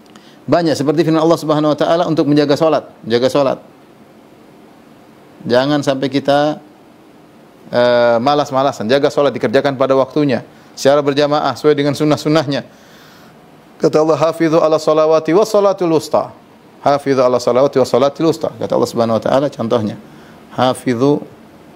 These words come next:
ya, ala salawat wa salatul wusta." Jagalah, ya, salat, terutama salat asar. Jaga, jangan sampai malas-malasan, ditunda-tunda kerjaannya, pulang kerja ngantuk, kemudian tidur, tidak salat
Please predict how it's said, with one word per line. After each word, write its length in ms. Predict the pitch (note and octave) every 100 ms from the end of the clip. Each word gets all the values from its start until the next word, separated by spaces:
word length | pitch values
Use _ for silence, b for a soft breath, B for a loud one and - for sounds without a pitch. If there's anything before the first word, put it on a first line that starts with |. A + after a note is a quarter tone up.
| - - - - - - -
ya, 160 | A2 G#2
ala 160 | A2+ B2
salawat 640 | - B2 B2 A#2+ B2+ G2 - - - - - _ _ - - - - - - - - - - -
wa 160 | A2+ A2
salatul 560 | - A2+ A#2+ - A2
wusta." 400 | G#2+ A2+ G#2+ - - - - - - - - - - - - - - - - -
Jagalah, 640 | A#2 B2 B2 D3 D3+ A2+ - - _ _ _ - _ _ -
ya, 320 | A#2 C#3 - - - - -
salat, 480 | - C#3+ D#3 F3 - - -
terutama 400 | C3 C3 D3+ D#3 C#3+
salat 160 | C3 C3
asar. 400 | C#3 D#3 C3+ - - - A2
Jaga, 400 | A2+ C3 A#2+ A2+
jangan 160 | A2
sampai 240 | A#2 B2 A#2+
malas-malasan, 560 | A#2 A2+ A#2 B2 B2+
ditunda-tunda 640 | A2 F#2+ A#2+ B2 A#2+ B2+ B2
kerjaannya, 640 | B2+ A#2 A#2+ B2+ C3 A2 B B -
pulang 240 | C3 B2+ B2
kerja 240 | A#2+ B2+
ngantuk, 320 | B2+ C3+ B2
kemudian 320 | A2+ B2 B2+
tidur, 400 | A#2+ C#3 C3 C3+
tidak 240 | - A2+ A2+
salat 160 | A#2